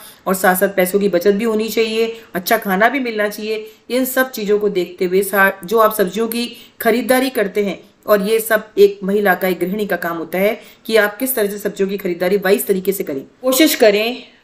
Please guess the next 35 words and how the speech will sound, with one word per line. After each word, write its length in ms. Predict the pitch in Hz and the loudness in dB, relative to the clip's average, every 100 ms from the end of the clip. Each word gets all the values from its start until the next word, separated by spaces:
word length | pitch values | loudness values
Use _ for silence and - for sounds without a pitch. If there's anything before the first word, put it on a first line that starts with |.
| _ _ - | _ _ -6
कि 460 | 262 269 277 294 - _ - | -2 0 -2 -8 -16 _ -4
बहुत 400 | 202 277 285 285 | 0 4 4 4
सारी 280 | 220 208 247 | 0 0 -4
हरी 260 | 220 226 | -4 -4
सब्जियां 360 | 254 165 202 208 | -4 -4 -2 -2
एक 120 | 190 | -2
साथ 180 | 226 214 | -4 -4
ना 120 | 170 | -6
खरीदें, 380 | 180 160 143 143 - _ _ _ - - | -4 -4 -4 -12 -20 _ _ _ -14 -2
क्योंकि 200 | 233 269 | 2 4
अगर 140 | 262 | 4
वो 80 | 269 | 2
पड़ी 300 | 269 240 254 | 4 2 2
जाती 400 | 247 214 208 226 | 0 0 -2 -8
हैं, 260 | 220 214 - | -4 -4 -4
पड़ी 180 | 233 | 0
रहती 280 | 262 214 220 | 0 0 -2
हैं, 100 | 220 | -4
पड़ी 200 | 220 233 | -2 0
रहती 200 | 247 220 | 0 -2
हैं, 40 | 233 | -4
तो 60 | |
उनके 160 | 233 233 | -6 -4
जो 80 | 247 | -2
पत्ते 320 | 220 202 247 | -2 0 2
होते 200 | 233 233 | 2 2
हैं, 120 | 226 | 0
गल 160 | 190 196 | 2 4
जाते 260 | 202 185 | 2 2
हैं 80 | 196 | 0
और 80 | 208 | -2
ख़राब 280 | 208 202 190 | 0 2 2
हो 80 | 196 | 0
जाते 240 | 190 196 | -2 -2
हैं, 140 | 202 | -6